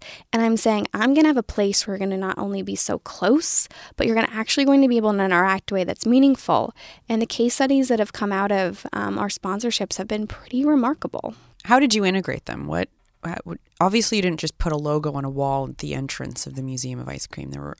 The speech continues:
Speaker 2: other things that you did with them to integrate them into the activation, yeah?
Speaker 1: Yes. So, with different partners. So in our first iteration in New York, Tinder was one of our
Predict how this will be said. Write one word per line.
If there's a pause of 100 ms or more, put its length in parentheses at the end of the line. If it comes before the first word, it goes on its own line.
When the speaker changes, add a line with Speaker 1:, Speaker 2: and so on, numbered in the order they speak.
(100)
Speaker 2:
other
things
that
you
did
with
them
to
integrate
them
into (400)
the
activation,
yeah? (240)
Speaker 1:
Yes. (420)
So, (360)
with
different
partners.
So
in
our
first
iteration
in
New
York,
Tinder
was
one
of
our